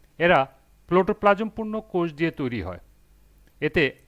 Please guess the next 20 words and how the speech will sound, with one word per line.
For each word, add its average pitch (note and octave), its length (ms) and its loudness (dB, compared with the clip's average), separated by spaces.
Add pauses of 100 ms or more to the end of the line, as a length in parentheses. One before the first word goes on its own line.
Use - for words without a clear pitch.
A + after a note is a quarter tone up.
(240)
আন্তঃকোষীয় F3+ 760 -2
ফাঁক - 300 2 (200)
থাকতে - 380 -4
পারে। F#2+ 400 -4 (1300)
কোষপ্রাচীর G3 680 0
সেলুলোজ G3+ 680 0
ও C3 180 -2 (200)
পেকটিন A#3+ 500 0
নামক D#3 320 -4
শর্করা F3 440 -2
থাকার - 260 -4
কারণে D3+ 380 -4 (260)
কোলেনকাইমা F#3 580 -6
টিস্যুর - 480 -6 (680)
কোষপ্রাচীর E3+ 720 -2 (140)
পুরু E3+ 240 -2
হয়। F2+ 220 -8 (720)
খাদ্য C#3 340 2
প্রস্তুত F#3+ 420 -8 (480)
এবং E3 340 0